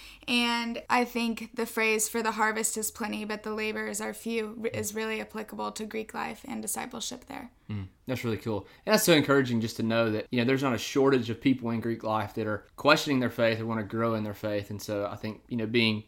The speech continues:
Speaker 2: intentional to pray for more people to be raised up to fill in those gaps is just really cool. And so,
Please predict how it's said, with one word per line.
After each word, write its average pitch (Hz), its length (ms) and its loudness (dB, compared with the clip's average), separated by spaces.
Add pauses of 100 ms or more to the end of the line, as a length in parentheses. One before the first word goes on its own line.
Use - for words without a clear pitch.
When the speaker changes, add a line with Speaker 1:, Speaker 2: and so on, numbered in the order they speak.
Speaker 2:
intentional 110 460 -4
to - 40 -18
pray 117 360 0
for 101 400 -6 (100)
more 110 180 -4
people 110 340 -6
to 110 140 -10
be 104 120 -4
raised 104 320 -2
up 104 200 -4
to 101 220 -6 (100)
fill 131 200 4
in 120 60 6
those 107 180 0
gaps 98 400 0
is 104 80 -12
just 101 160 -14
really - 160 -12
cool. - 320 -14 (320)
And 135 80 0
so, 143 300 6